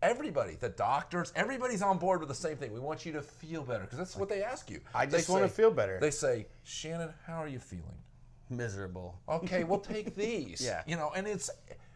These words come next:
Speaker 1: I, I mean, like, and by the time I hit fourteen of these a day,
Speaker 2: <laughs>
Speaker 1: and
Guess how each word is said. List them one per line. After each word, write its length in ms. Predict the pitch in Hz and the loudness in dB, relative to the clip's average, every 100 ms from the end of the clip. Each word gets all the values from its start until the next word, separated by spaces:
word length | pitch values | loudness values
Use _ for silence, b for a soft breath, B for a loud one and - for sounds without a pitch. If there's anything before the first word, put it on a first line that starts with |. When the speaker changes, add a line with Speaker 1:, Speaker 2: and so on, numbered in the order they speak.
| b b - | b b -2
Speaker 1:
I, 80 | 139 147 | -2 -2
I 40 | |
mean, 220 | 190 196 | -2 0
like, 200 | 175 170 | 0 2
and 200 | 165 175 151 | 0 -2 -2
by 140 | 170 | -2
the 60 | 165 | -2
time 240 | 165 175 | -2 -2
I 80 | 165 | -2
hit 180 | 170 139 | -4 -6
fourteen 480 | 160 165 - 180 | -6 -6 -6 -4
of 200 | 160 113 | -4 -4
these 320 | 131 190 175 139 | -4 -2 -2 -4
a 80 | |
day, 460 | 110 147 180 135 117 | -4 -2 -2 -4 -8
Speaker 2:
<laughs> 40 | - | -4
Speaker 1:
and 320 | 127 139 | -2 -2